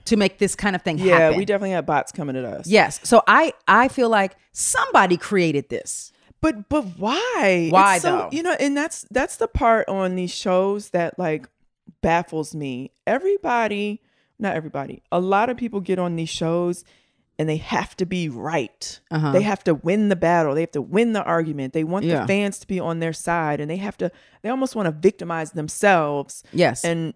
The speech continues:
Speaker 2: you know, and, and be strategic and mani-, manipulative instead of just ride the wave.
Speaker 1: <laughs>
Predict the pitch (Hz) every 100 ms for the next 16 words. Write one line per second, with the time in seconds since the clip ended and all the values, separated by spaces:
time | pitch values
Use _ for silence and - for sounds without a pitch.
0 | - 277 285 269 226 220 - 185 214 214
1 | 202 196 _ _ _ _ _ - 220 -
2 | 254 233 226 - 170 160 170 233 170 170
3 | 269 - 185 185 160 233 - 359 427 -
4 | _ _ _ - 466 571 - - _ -
5 | 220 311 370 226 180 170 226 226 185 254
6 | - 330